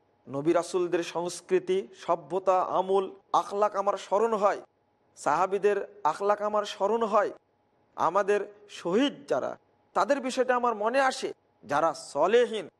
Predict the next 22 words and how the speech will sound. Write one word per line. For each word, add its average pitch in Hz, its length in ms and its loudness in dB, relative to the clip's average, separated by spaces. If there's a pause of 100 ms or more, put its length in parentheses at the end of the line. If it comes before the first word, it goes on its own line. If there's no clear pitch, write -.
(320)
তাদের 226 280 0
বিষয়টা 240 320 -2
আমার 226 220 2 (200)
স্মরণ 247 280 0
আছে, 180 280 -2 (240)
সিদ্দিক - 640 -2 (120)
যারা, 151 320 0 (200)
তাদের 220 220 0
বিষয়টা 220 280 -2
আমার 185 140 0
স্মরণ 175 300 -2
আসে। 147 260 -2 (180)
তখন 160 240 -2
আমি 170 160 -2
উদ্বুদ্ধ 175 640 -4
হই 247 340 2 (320)
নবী 240 260 2
চরিত্রের 269 640 0
দিকে, 175 260 -2 (480)
নবীর 175 320 2 (680)
আমলের 254 440 2
দিকে, 160 360 -4